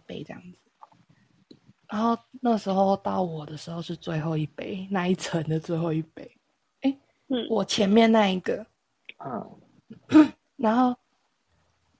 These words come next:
Speaker 1: 我要拿下一杯的时候，我就是一定要把那个扛起来，然后再拿下一杯嘛。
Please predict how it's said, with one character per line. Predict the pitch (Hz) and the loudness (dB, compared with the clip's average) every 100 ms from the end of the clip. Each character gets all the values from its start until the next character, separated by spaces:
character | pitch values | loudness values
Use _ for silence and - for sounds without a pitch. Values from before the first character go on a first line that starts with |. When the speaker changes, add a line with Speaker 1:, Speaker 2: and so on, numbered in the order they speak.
| _ _ _ _ _ | _ _ _ _ _
Speaker 1:
我 | 202 | 0
要 | 214 262 | 6 8
拿 | 247 190 | 8 4
下 | 190 233 202 | 0 2 4
一 | 202 | 4
杯 | 202 190 | 2 0
的 | 190 | 0
时 | 185 | -4
候， | 180 | -4
我 | 185 175 | -4 -2
就 | 180 | 0
是 | 214 226 | 2 2
一 | 190 | 0
定 | 202 | 0
要 | |
把 | 202 180 | 0 0
那 | 190 | 0
个 | 196 180 | 0 -2
扛 | - 165 170 | -6 -6 -8
起 | - - | -8 -16
来， | - _ _ _ _ _ _ _ _ _ _ - | -16 _ _ _ _ _ _ _ _ _ _ -2
然 | 196 | 0
后 | 190 208 | 2 2
再 | 208 202 | 4 2
拿 | 175 165 | 0 -4
下 | - 175 | -2 0
一 | 170 | -2
杯 | 170 - 190 | -6 -10 -10
嘛。 | 254 | -12